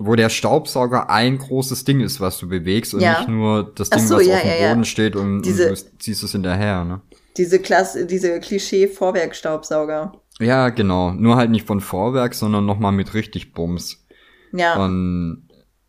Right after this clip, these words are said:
Speaker 1: quasi der A M G unter den Vorwerks oder so.
Speaker 2: <laughs>
Speaker 1: Da war halt das Krasse, egal ob da irgendwie Schrauben oder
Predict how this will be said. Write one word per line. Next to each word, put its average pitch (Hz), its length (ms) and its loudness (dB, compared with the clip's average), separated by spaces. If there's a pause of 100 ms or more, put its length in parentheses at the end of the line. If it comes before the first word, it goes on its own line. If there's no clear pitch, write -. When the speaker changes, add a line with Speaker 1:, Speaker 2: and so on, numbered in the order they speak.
(140)
Speaker 1:
quasi 101 380 -2
der 98 200 0
A 95 140 4
M 95 220 0
G 104 260 0
unter 87 340 -4
den 85 320 -6
Vorwerks - 840 0
oder - 180 -4
so. - 280 -6
Speaker 2:
<laughs> - 40 -10 (680)
Speaker 1:
Da 101 260 0
war 117 140 4
halt 131 120 2
das 117 220 0
Krasse, 110 680 -2 (120)
egal 107 340 2
ob 107 220 -2
da 107 100 2
irgendwie 107 460 -2
Schrauben 120 800 0
oder 101 480 0